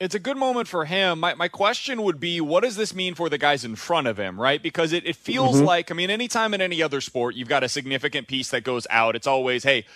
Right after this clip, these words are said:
Speaker 1: those other guys, the big-time players, have to step up their game to be able to help whoever that replacement is. Who needs to step up? What part of this team needs to step up while Ville Husso is in net,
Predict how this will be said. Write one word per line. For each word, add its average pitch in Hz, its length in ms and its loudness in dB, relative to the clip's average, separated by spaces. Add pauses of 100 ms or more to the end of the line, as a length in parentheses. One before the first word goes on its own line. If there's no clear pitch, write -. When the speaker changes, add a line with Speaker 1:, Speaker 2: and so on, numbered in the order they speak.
(140)
Speaker 1:
those 143 280 2
other 170 280 2
guys, 151 300 2
the 127 80 -4
big-time 147 440 -2
players, 151 300 0
have 131 140 0
to 120 100 -10
step - 340 -2
up 131 180 0
their 135 180 0
game 117 320 -2
to 131 100 -8
be 120 120 0
able 113 160 -2
to 120 100 -6
help 190 400 0 (260)
whoever 147 400 2
that 135 180 0
replacement 127 840 -4
is. 175 420 -2 (540)
Who 220 160 0
needs 359 240 -4
to 196 60 -4
step 220 340 0
up? 220 200 2
What 185 280 0
part 208 280 -2
of 175 120 -6
this 175 160 -2
team 180 240 -8
needs 165 220 -10
to 147 100 -8
step 151 340 -2
up 143 180 2
while 139 400 2
Ville 135 200 -2
Husso 123 540 -2
is 110 120 -4
in 107 160 -6
net, 110 180 2